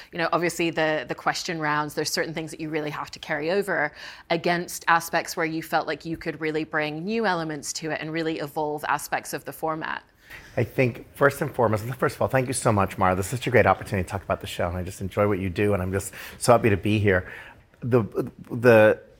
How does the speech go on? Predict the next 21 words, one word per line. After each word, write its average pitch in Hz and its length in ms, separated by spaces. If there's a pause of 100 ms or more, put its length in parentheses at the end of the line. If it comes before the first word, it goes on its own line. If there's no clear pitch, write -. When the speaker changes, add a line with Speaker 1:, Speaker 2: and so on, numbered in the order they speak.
(120)
Speaker 2:
casting 170 400
was 113 140
really 107 160
the 101 60
most 92 180
important 87 340
piece. - 260
I 104 120
think 110 220
Jane 110 220
Lynch 101 240
was 95 220
literally 98 240
the 92 100
linchpin, 92 600
if 110 140
you 127 100
will. 113 240
Sorry 101 280
about 113 180
that. 131 320